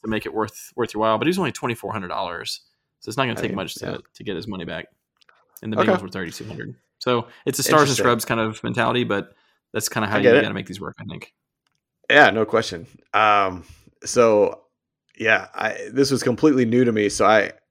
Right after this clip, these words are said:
Speaker 2: I was trying to tinker, and then I was getting confu-, I was confusing myself. I think at one point I had the Bengals defense as my captain. I was like, "Oh, I, I should not do that. That is not smart." Um,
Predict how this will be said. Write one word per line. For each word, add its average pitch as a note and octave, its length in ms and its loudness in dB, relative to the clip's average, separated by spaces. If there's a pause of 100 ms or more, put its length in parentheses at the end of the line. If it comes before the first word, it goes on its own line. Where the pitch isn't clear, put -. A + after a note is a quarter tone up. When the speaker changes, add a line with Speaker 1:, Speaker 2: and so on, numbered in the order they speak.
(100)
Speaker 2:
I - 120 -6
was F#2+ 120 -6
trying D3 220 0
to C3+ 60 -2
tinker, C#3 520 4
and G#2+ 120 0
then F#2+ 360 -6 (120)
I F#2+ 140 -4
was F2+ 120 -6
getting A2+ 220 2
confu-, G2+ 400 0
I A2 60 4
was A2 140 4
confusing C#3 460 -2
myself. D3+ 500 4
I A#2 40 2
think B2 160 -2
at G#2+ 80 0
one B2 160 2
point C3 200 0
I A2 60 4
had A2 180 2
the G2 80 -2
Bengals A2+ 360 0
defense B2+ 360 -2
as C3 100 -2
my C3+ 100 0
captain. C3 580 0
I - 40 -6
was G2 100 -4
like, F#2+ 140 -2
"Oh, C3 100 6
I, G2+ 480 4
I E2+ 60 -2
should - 160 -8
not G#2 160 -2
do F2 140 -4
that. F#2 300 0
That F#2+ 180 -2
is C2+ 180 -10
not - 180 -12
smart." - 320 -16 (480)
Um, F#2 480 2